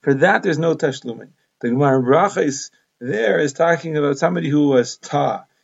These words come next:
he made a mistake, he was nanas, and because of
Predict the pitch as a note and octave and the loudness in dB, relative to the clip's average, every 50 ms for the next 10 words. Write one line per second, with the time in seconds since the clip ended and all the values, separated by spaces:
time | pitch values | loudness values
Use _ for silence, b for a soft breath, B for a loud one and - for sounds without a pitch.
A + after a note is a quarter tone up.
0 | _ _ - D3 C#3+ C#3 C#3 B2+ A2 - - E3 F3 G#3 F#3+ F3 D3+ B2+ - B2+ | _ _ -2 0 2 2 0 -2 -4 -6 -6 -4 -2 -2 -2 -2 -4 -6 -8 -8
1 | A#2 G#2+ G2 A#3 B2+ C3+ D3 F3 G3 G3 F#3 F3 D#3+ C#3+ - - - - - - | -8 -8 -8 -6 -4 -2 -2 0 0 0 0 -2 -2 -6 -8 -12 -16 -16 -18 -18
2 | - _ _ _ _ _ _ _ _ - B2 B2 B2 B2 A#2+ - D#3+ F3+ D#3+ D3+ | -20 _ _ _ _ _ _ _ _ -8 -6 -4 -4 -6 -2 -2 -2 0 2 2
3 | D#3+ C#3 B2+ B2 | 2 0 0 -6